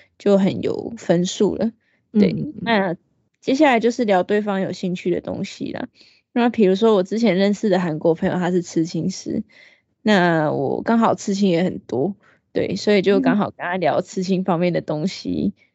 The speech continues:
Speaker 1: 对，还有对方国家的文化啊什么之类的。
Speaker 2: 嗯。
Speaker 1: 那聊到这些的话，他们自己自然有兴趣的话，就也比较，他们也比较好发挥。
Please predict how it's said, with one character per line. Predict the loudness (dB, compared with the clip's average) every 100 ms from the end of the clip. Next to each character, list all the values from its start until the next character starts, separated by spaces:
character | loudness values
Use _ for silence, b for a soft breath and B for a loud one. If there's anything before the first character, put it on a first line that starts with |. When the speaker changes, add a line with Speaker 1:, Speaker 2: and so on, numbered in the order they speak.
| _
Speaker 1:
对， | -4 -2 0
还 | 0 2
有 | 4
对 | 2 2
方 | 2 0
国 | 0 0
家 | 2 2
的 | 2
文 | 0 -4 -6
化 | -4 -2
啊 | -2 -4
什 | -6 -8
么 | -12
之 | -4
类 | 0 0
的。 | 0 -2 -4 -10
Speaker 2:
嗯。 | -8 -8 -6
Speaker 1:
那 | 0 4 4 2 -2 _ _
聊 | 2
到 | 4 0
这 | -2
些 | -2 0
的 | 2
话， | 0 -2
他 | -2
们 | -2 -4
自 | -8
己 | -8 -8 -10
自 | -8 -2
然 | 0
有 | 0
兴 | -4 -6 -6
趣 | -4
的 | -4 -2
话， | -2 -4 -6 b b b
就 | 0 2 4 0
也 | -2 -4
比 | -4 0
较， | 2 4 2
他 | -2
们 | -2 -2
也 | -4
比 | -2
较 | -2
好 | -2 -4
发 | -6 -6 -4
挥。 | -6 -4 -4 -6